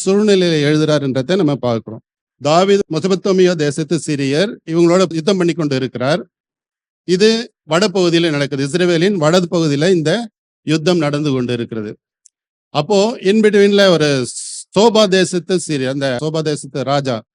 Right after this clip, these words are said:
ஆதாரேசன் சொல்லிட்டு, ஆதா தேசர், ஆதா ரேசர் அப்படி ரெண்டு இடத்துல குறிப்பிடப்படுகிறது. அந்த சீரியரோட அவர் போரிட்டு கொண்டு இருக்கும்போது, இப்ப இன்னொரு யுத்தம் என்ன ஆகுதுன்னா, தமஸ்குல இருக்கிற சீரியர்கள் தென்பகுதியில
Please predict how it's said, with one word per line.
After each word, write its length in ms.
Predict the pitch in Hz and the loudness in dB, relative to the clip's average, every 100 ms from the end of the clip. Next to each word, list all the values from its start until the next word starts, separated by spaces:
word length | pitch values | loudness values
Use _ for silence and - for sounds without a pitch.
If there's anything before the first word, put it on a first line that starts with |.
| _ _ _ - | _ _ _ -4
ஆதாரேசன் 680 | 143 160 160 151 135 160 147 | 0 2 0 -2 -2 -4 -6
சொல்லிட்டு, 560 | 135 123 123 156 208 - | -6 -6 -4 -4 -6 -6
ஆதா 340 | 139 143 151 | -2 0 0
தேசர், 440 | 143 143 147 175 151 | -2 -4 -4 -6 -6
ஆதா 280 | 143 139 139 | -4 -4 -4
ரேசர் 420 | 139 143 147 135 | -4 -6 -8 -12
அப்படி 260 | 143 131 | -12 -10
ரெண்டு 220 | 131 139 135 | -8 -6 -8
இடத்துல 200 | 139 131 | -8 -10
குறிப்பிடப்படுகிறது. 840 | 139 135 135 120 113 117 120 156 240 - _ _ _ _ _ _ | -8 -8 -8 -8 -8 -8 -8 -8 -8 -14 _ _ _ _ _ _
அந்த 400 | 151 185 202 185 - | -2 0 2 0 0
சீரியரோட 440 | 208 220 196 185 | 0 2 2 2
அவர் 240 | 208 190 151 | 2 2 0
போரிட்டு 380 | 202 208 190 175 | 0 0 0 -2
கொண்டு 200 | 170 156 | 0 -2
இருக்கும்போது, 380 | 156 170 196 | -2 -2 0
இப்ப 180 | 196 175 | 0 0
இன்னொரு 380 | 160 220 233 214 | 0 2 2 2
யுத்தம் 220 | 180 190 | 2 2
என்ன 240 | 180 175 156 | 2 2 0
ஆகுதுன்னா, 300 | 135 139 185 | 0 0 -2
தமஸ்குல 540 | 165 175 226 - 226 202 | 0 2 0 0 0 0
இருக்கிற 540 | 175 175 175 147 127 - | 0 -2 0 0 -2 -2
சீரியர்கள் 500 | 180 170 156 160 202 262 _ _ _ _ - | 0 2 0 0 0 -2 _ _ _ _ 2
தென்பகுதியில 920 | 214 214 226 190 170 165 160 208 | 2 4 2 4 2 0 0 -2